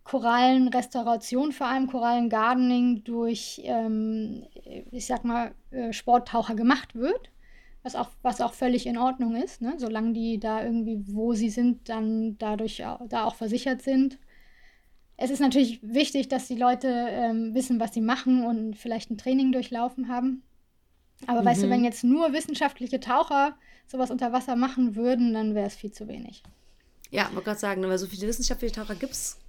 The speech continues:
Speaker 2: dann einfach gar nicht, ne? Und das ist, ich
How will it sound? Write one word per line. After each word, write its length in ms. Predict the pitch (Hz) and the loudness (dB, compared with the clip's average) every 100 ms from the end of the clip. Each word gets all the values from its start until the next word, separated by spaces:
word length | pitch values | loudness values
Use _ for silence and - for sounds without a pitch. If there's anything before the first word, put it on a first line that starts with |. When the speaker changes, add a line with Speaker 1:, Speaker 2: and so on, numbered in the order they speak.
| - | -4
Speaker 2:
dann 200 | 175 170 | -4 -4
einfach 420 | 165 165 165 - | -8 -8 -10 -10
gar 180 | - 156 | -6 -6
nicht, 200 | 156 156 | -6 -6
ne? 60 | 220 | -6
Und 80 | 208 | -4
das 140 | 180 | -4
ist, 240 | 226 214 - - - - | -4 -6 -10 -18 -16 -12
ich 260 | - - | -12 -14